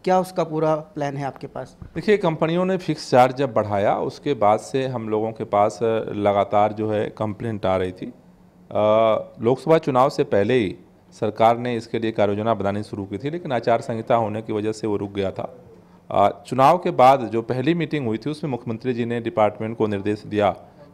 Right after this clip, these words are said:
Speaker 2: कि इसको जो है फिक्स चार्ज को तुरंत जो है वापस किया जाए और डिपार्टमेंट उस पर सक्रियता के साथ काम कर रहा है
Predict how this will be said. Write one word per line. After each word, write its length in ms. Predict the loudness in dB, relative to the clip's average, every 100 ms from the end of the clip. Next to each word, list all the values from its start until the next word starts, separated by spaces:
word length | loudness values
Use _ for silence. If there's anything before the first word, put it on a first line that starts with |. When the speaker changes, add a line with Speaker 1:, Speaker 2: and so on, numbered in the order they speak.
| -6
Speaker 2:
कि 180 | -4 -4
इसको 300 | -4 -4 -2
जो 140 | 0
है 80 | -2
फिक्स 260 | -4 -14
चार्ज 260 | 0 0 0
को 120 | -4
तुरंत 360 | -4 -4 -4 -6
जो 120 | -2
है 80 | 2
वापस 320 | 2 -2 -6
किया 220 | -2 0
जाए 180 | 0 -4 -8 -20 -18 -4
और 100 | -2
डिपार्टमेंट 580 | 0 2 2 0 -6 -4
उस 80 | -4
पर 120 | -4
सक्रियता 400 | -4 -4 -2 -2
के 80 | 0
साथ 180 | -2
काम 280 | -4 -2 -4
कर 180 | -2 -2
रहा 120 | -2
है 120 | -4